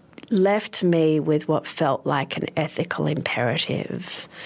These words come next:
to try and write in a way that would give more, more material reality to this for people. Because the fact that we can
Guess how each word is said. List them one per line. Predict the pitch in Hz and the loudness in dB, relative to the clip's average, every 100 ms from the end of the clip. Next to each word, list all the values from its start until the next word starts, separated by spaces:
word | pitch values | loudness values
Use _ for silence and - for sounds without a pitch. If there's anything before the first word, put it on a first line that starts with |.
| - - - - - | -16 -16 -18 -20 -10
to | - 180 | -4 0
try | - - 160 160 | 0 2 2 4
and | 160 160 170 | 4 4 2
write | 170 151 143 - - | 2 2 2 -2 -2
in | 160 147 | -2 0
a | |
way | 156 135 135 139 139 170 - - - - - - - | 0 0 0 0 -2 -2 -6 -8 -18 -20 -20 -20 -4
that | - - | -2 0
would | 160 160 - | 0 -2 -2
give | 160 156 151 - - 196 - | 2 2 0 -4 -8 -12 -4
more, | 170 160 151 143 - _ - _ - | 0 2 2 0 -4 _ -20 _ -2
more | 165 165 165 | 2 4 4
material | 160 151 - - 175 151 151 143 | 2 2 -2 0 2 2 2 2
reality | - 113 147 - 156 - - - - - - | 0 -2 -2 -2 -2 -2 -4 -8 -12 -20 -6
to | - | -4
this | 139 - - - - | -2 -2 -4 -6 -6
for | - 165 | -4 -4
people. | 165 - - - - - - - - - - - - - - | -2 -4 -4 -4 -6 -6 -12 -20 -20 -20 -16 -14 -16 -20 -4
Because | - 175 - 175 170 | -2 -2 0 0 2
the | 156 | -2
fact | - - 165 - - - | -2 -2 0 -2 -6 -6
that | 160 - | -4 -2
we | 151 | -2
can | 147 - - 143 | -2 -2 -2 -4